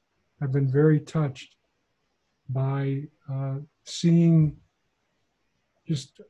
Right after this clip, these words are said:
again, more of, of the humanity of the other person, more of, of where they're, where they're coming from, uh, that, that they're not, you know, con-, constrained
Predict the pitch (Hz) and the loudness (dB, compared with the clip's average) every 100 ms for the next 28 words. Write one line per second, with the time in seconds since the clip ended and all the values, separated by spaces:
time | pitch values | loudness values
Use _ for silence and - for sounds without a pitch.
0 | - 143 175 147 139 170 185 185 175 156 | -10 -2 0 2 4 6 6 6 4 2
1 | 139 - - _ _ _ _ _ _ _ | 2 -8 -20 _ _ _ _ _ _ _
2 | _ - 160 147 143 165 165 175 156 131 | _ -6 0 2 4 6 6 6 4 0
3 | 123 117 131 135 131 156 139 - 123 143 | -4 -4 -4 -4 -2 -2 -2 -4 -4 0
4 | 160 143 143 151 127 139 156 175 170 170 | 0 0 -4 -8 -8 -4 0 0 2 0
5 | 165 151 _ _ _ _ _ _ _ _ | 0 -4 _ _ _ _ _ _ _ _
6 | _ - 175 185 170 - 214 196 156 151 | _ -6 -4 -4 -6 -4 -2 -2 -2 -4
7 | 135 127 135 135 135 135 135 143 - _ | -4 -6 -8 -8 -6 -6 -6 -8 -10 _
8 | _ _ _ _ - 147 160 151 151 160 | _ _ _ _ -8 -4 2 4 6 4
9 | 165 160 _ _ _ _ _ _ _ - | 2 -2 _ _ _ _ _ _ _ -4
10 | 156 151 139 131 _ _ - - 139 131 | -2 0 -4 -8 _ _ -14 -6 -6 -6
11 | - 151 139 - - 170 190 170 135 127 | -4 -2 -2 -4 2 4 6 4 4 -2